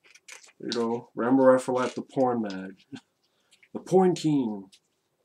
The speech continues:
Keep this in my pocket all times. It fits right in your pocket, so I like that. Can't show this, otherwise I'd get in trouble. But I was showing it off, and I did pay attention to it, and then I'm like,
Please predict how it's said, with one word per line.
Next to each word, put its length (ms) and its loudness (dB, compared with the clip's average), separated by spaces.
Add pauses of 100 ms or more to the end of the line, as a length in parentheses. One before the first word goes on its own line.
(2500)
Keep 200 -10
this 180 -4
in 80 0
my 120 -6
pocket 560 -6
all 200 -8
times. 560 -10
It 140 -20
fits 260 -8
right 300 -4
in 100 -6
your 100 -4
pocket, 480 -12
so 340 -14 (440)
I 80 -14
like 220 -14
that. 240 -20 (1400)
Can't 200 -4
show 240 4
this, 220 -2
otherwise 300 -2
I'd 80 -6
get 100 -2
in 80 -4
trouble. 320 -4
But 240 -8 (260)
I 200 6
was 160 4
showing 400 6
it 120 4
off, 400 8
and 140 2
I 140 2
did 340 0
pay 220 -2
attention 500 -2
to 140 2
it, 200 0
and 120 -4
then 120 -2
I'm 120 0
like, 320 -4